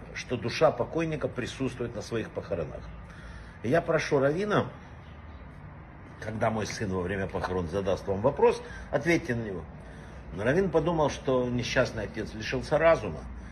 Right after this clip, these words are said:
но тот объяснил. Он говорит: «Незадолго до этого тысячи людей собрались у Стены Плача. И они со слезами просили Отца Небесного спасти Нахшона. Отец, помоги нам».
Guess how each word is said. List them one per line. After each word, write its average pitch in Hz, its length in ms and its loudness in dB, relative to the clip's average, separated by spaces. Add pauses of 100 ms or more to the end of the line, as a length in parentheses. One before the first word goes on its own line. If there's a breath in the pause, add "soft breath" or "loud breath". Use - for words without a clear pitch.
(380 loud breath)
но 127 300 2
тот 190 240 -2
объяснил. 185 500 -2 (300)
Он 127 100 0
говорит: 127 240 -2
«Незадолго 160 560 4
до 147 140 -2
этого 175 320 2
тысячи 151 480 -4
людей 135 280 -2
собрались 123 520 0
у - 20 -12
Стены 110 300 -4
Плача. - 340 -8 (680 loud breath)
И 117 60 0
они 143 200 2
со 151 160 0
слезами 131 500 2
просили 107 680 -4
Отца 101 300 0
Небесного 104 540 -2
спасти 92 400 -6
Нахшона. 80 400 -6 (140)
Отец, 135 320 -4
помоги 92 420 -2
нам». - 160 -8